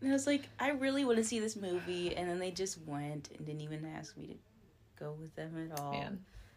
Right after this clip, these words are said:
Speaker 1: Came back, you know, they had a good old time.
Speaker 2: I know they
Speaker 1: My
Speaker 2: did.
Speaker 1: grandma
Speaker 2: It
Speaker 1: was, like,
Speaker 2: brought them
Speaker 1: sweating.
Speaker 2: back.
Speaker 1: <laughs> My grandma was sweating when she came
Speaker 2: Oh,
Speaker 1: back.
Speaker 2: no.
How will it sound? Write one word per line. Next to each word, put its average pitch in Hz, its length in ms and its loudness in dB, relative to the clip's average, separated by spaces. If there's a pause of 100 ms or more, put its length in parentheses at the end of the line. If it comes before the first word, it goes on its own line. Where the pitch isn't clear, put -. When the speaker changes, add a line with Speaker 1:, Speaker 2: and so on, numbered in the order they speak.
(800)
Speaker 1:
Came 190 200 6
back, 170 420 10 (140)
you 196 100 -4
know, 185 140 2
they 180 100 0
had 160 100 2
a 160 60 4
good 156 140 2
old 151 180 2
time. 78 380 -4 (120)
Speaker 2:
I 220 180 12
know 160 160 8
they 143 120 10
Speaker 1:
My 156 100 12
Speaker 2:
did. 180 140 12
Speaker 1:
grandma 220 200 12
Speaker 2:
It - 40 12
Speaker 1:
was, 294 80 12
like, 196 80 12
Speaker 2:
brought 202 160 12
them - 80 12
Speaker 1:
sweating. 233 440 12
Speaker 2:
back. 294 180 12 (160)
Speaker 1:
<laughs> - 0 - (120)
My 403 140 12
grandma 254 260 12
was 190 240 8
sweating 262 380 10
when 277 140 8
she 285 100 -2
came 349 100 12
Speaker 2:
Oh, 320 240 12
Speaker 1:
back. 294 100 12
Speaker 2:
no. 254 500 10